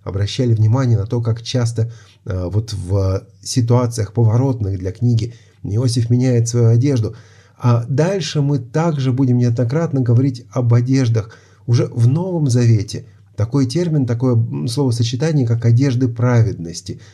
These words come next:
то облачение, которое даёт нам Христос. И белые одежды, одежды святых, э, в книге Откровения Иоанна Богослова.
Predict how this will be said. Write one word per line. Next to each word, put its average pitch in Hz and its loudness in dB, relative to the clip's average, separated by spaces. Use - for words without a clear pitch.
то - -2
облачение, 131 0
которое 120 0
даёт 131 0
нам 120 2
Христос. 117 -4
И 240 -2
белые 131 2
одежды, 110 0
одежды 120 2
святых, 120 -2
э, 107 2
в 110 -6
книге 139 0
Откровения 123 0
Иоанна 127 0
Богослова. 120 0